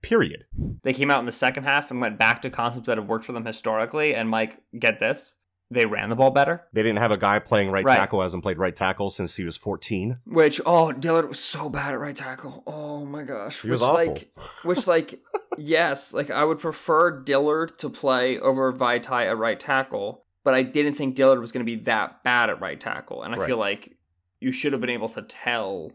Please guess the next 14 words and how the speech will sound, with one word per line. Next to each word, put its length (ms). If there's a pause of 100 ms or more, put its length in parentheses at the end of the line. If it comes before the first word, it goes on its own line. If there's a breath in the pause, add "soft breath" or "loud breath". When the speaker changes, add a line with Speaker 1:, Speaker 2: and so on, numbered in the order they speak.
Speaker 2:
in 200
the 60
weeks 360
of 160
practice 720
that 160
he 100
wasn't 300
gonna 160
be 260 (200)
good 580 (120)
at 200
right 240
tackle. 540